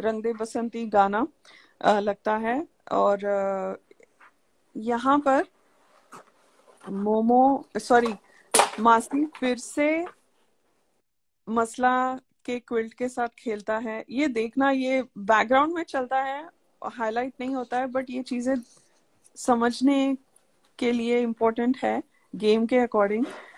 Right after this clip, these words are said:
because मासी and मसला were trying to build some kind of a connection in the back end, मतलब passively कर रहे थे ये लोग।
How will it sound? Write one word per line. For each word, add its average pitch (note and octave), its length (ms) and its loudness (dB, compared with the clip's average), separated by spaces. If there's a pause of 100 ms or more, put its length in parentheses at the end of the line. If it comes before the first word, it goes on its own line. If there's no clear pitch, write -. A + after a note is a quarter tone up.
(220)
because A#3 580 4
मासी B3+ 680 -2 (120)
and A3 540 -2
मसला A3 540 0
were A3 480 0 (600)
trying A3 420 2
to B3+ 100 0
build G#3 580 -2
some G#3+ 180 -4
kind G3 220 -2
of G3 40 -6
a G#3 100 -6
connection A3 640 -4 (260)
in A3+ 80 8
the A#3 120 6
back F3 320 4
end, C#3+ 100 -10 (680)
मतलब A3 200 0
passively A3 520 0
कर F3+ 180 -4
रहे E3 140 -4
थे E3 160 -8
ये D#3 60 -6
लोग। D3+ 200 -8